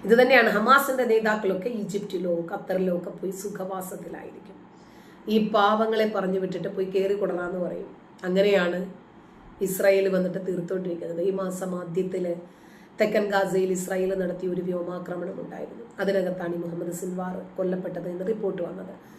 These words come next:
പക്ഷേ ഇത് ഇസ്രായേലിന്റെ ഐ ഡി എഫ് ഉണ്ടല്ലോ, ഡിഫൻസ് ഫോഴ്സ്, അവര് സമ്മതിച്ചിരുന്നില്ല. അന്ന് സ്ഥിരീകരിച്ചില്ല ഇയാള് ചത്തോ ഇല്ലേന്നൊന്നും. യഹിയ സിൻവാറിന്റെ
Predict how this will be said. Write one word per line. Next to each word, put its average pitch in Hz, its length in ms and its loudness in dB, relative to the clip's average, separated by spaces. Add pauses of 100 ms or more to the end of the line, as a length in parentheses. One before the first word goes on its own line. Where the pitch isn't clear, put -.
(400)
പക്ഷേ 214 220 4
ഇത് 214 440 4 (260)
ഇസ്രായേലിന്റെ 220 560 2
ഐ 190 160 2
ഡി 185 80 2
എഫ് 202 180 2
ഉണ്ടല്ലോ, 175 300 0
ഡിഫൻസ് 185 360 -2
ഫോഴ്സ്, 190 220 -4
അവര് 226 160 4
സമ്മതിച്ചിരുന്നില്ല. 190 840 -2 (960)
അന്ന് 254 200 4
സ്ഥിരീകരിച്ചില്ല 226 1000 4
ഇയാള് 190 220 2
ചത്തോ 185 320 0
ഇല്ലേന്നൊന്നും. 180 600 -6 (1120)
യഹിയ 294 420 10
സിൻവാറിന്റെ 254 960 2